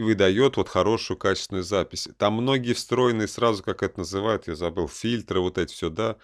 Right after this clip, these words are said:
Именно он, ты хоть ори, хоть не ори в него, он сразу режет, э, зашкаливание вот эти, да. Он может, наоборот, подтяхи-, подтягивать тихий голос, если ты вдруг решил уж совсем вот так умереть.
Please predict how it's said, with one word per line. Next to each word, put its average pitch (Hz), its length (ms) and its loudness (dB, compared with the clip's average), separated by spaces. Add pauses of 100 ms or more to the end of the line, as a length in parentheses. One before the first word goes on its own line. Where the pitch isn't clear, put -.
(280)
Именно 120 340 2
он, 135 340 6
ты 104 100 2
хоть 123 300 4
ори, 120 320 6
хоть - 280 2
не 113 80 2
ори 120 260 6
в 107 80 -4
него, 110 300 6
он 110 160 2
сразу 101 800 4 (160)
режет, 95 600 4 (200)
э, 71 560 0 (300)
зашкаливание 92 960 2
вот 82 200 -4
эти, 80 220 -2
да. 98 320 -2 (560)
Он 113 140 6
может, 135 240 4
наоборот, 131 440 8
подтяхи-, 123 640 6
подтягивать 110 800 2
тихий 110 380 -2
голос, 92 420 2
если 87 160 -6
ты 87 80 -4
вдруг 85 380 0 (340)
решил 90 360 -4
уж 80 100 -6
совсем 82 460 -8
вот 76 120 -12
так - 260 -10
умереть. 117 420 0